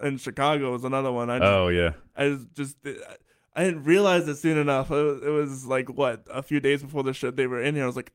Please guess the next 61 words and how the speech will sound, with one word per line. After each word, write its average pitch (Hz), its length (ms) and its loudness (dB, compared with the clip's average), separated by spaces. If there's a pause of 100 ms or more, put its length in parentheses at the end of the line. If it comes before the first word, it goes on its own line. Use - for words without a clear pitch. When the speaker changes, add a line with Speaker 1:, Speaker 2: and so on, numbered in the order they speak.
(100)
Speaker 1:
"Oh, - 200 -14
Chicago's - 440 -12
coming 160 260 -10
in." 147 140 -10
Speaker 2:
Oh, 110 300 2
and 104 80 0
that 110 100 2
Speaker 1:
Oh. 110 60 -2
Speaker 2:
one, 101 180 -2
it 98 120 0
sold 98 260 2
out 90 160 2
so 85 180 -2
quick, 85 300 -2
Speaker 1:
I 92 140 -8
Speaker 2:
too. 90 140 2
Speaker 1:
know, - 420 4
and 175 180 2
I, 160 200 2
I, 165 180 0
when 175 280 2
I 180 60 6
Speaker 2:
Yeah. 180 60 6
Speaker 1:
went, 165 240 0
by 160 100 0
the 160 80 0
time 208 160 0
I 165 80 2
saw 160 200 2
it, - 20 4
it - 20 2
was, 135 100 0
like, 131 120 -2
a 127 40 2
week 151 200 2
or 139 80 0
two 143 260 0
before, 143 380 0
and 139 80 0
I - 20 2
was 135 100 0
like, 127 180 -4 (260)
"There 170 160 4
is 147 160 0
no 147 380 2
way 139 260 0
in 127 80 -2
the 123 80 -2
world 123 320 2
I'm 110 180 6
Speaker 2:
Yeah. 123 80 2
Speaker 1:
gonna 120 80 4
get 120 200 2
a 135 40 6
ticket 135 640 2
Speaker 2:
<laughs> - 40 -18
Speaker 1:
a 139 60 -2
week 139 260 0
or 127 100 -2
two 135 200 -2
before." 123 560 -2